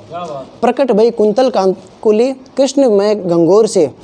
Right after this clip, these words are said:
मतलब जिनके घुंघर-, घुंघराले से बाल है लंबे से, एकदम घनघोर काले से,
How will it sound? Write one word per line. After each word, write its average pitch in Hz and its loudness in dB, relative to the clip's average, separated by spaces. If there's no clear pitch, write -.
मतलब 190 0
जिनके 185 0
घुंघर-, 160 -4
घुंघराले 170 0
से 196 -2
बाल 190 2
है 202 0
लंबे 190 2
से, 226 0
एकदम 202 2
घनघोर 180 2
काले 208 0
से, 135 -6